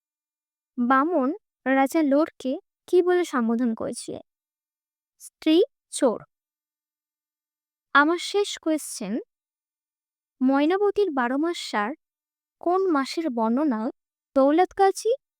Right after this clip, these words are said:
এবং সৈয়দ আলালের উভয়েরই অংশগ্রহণ রয়েছে?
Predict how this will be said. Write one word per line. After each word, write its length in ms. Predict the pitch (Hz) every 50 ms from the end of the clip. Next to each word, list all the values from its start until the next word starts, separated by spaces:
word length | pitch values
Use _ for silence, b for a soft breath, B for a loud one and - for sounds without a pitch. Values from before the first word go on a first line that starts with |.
| _ -
এবং 340 | 277 302 294 254 240 233 240 302 - _ _ _ _ _ _ _ -
সৈয়দ 460 | - - 320 311 320 330 339 359 - - - 233 247
আলালের 500 | 247 254 302 339 330 269 233 220 254 330 - _ _ - 311
উভয়েরই 540 | 311 339 370 403 427 381 311 233 226 247 359 508 - _ _ _ _ _ _ _ _ _ _ _ _ 294 320 349 381 392 392 392 381 311 247 208 403 - - 262 262 - 277 277
অংশগ্রহণ 440 | 285 262 - 320 302 269 330 392 403 311 240
রয়েছে? 340 | 208 196 - - - -